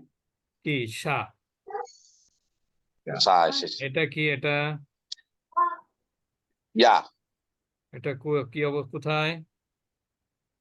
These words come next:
Speaker 2: এটা ফুল ফর্মে আছে।
Speaker 1: ফুল ফর্ম। এটা?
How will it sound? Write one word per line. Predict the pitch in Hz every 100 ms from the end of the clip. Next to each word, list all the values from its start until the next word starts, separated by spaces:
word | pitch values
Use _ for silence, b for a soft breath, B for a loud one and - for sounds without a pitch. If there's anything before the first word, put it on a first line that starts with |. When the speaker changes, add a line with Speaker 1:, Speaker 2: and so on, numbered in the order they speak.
| _ _ _ _ _ _
Speaker 2:
এটা | 104 127
ফুল | - 123
ফর্মে | 98 101 82
আছে। | 80 76 -
Speaker 1:
ফুল | 226 226 196
ফর্ম। | 175 147 117 117
এটা? | 131 151